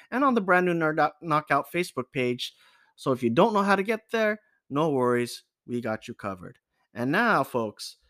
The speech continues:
I can say that's the end of episode eight of the Nerd Knockout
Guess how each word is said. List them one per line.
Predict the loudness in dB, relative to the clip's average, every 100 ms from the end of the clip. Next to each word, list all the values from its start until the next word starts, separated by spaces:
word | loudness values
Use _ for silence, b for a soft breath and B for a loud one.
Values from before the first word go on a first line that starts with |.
| _
I | -10 -6
can | -6
say | -6 -6 -2
that's | -2 -2
the | -4 0
end | 0 -2
of | -6 -6
episode | -6 -6 -6 -6 -6
eight | -4 -4 -6 _ _ _ _
of | -6
the | -2
Nerd | -2 -2
Knockout | -4 -6 -10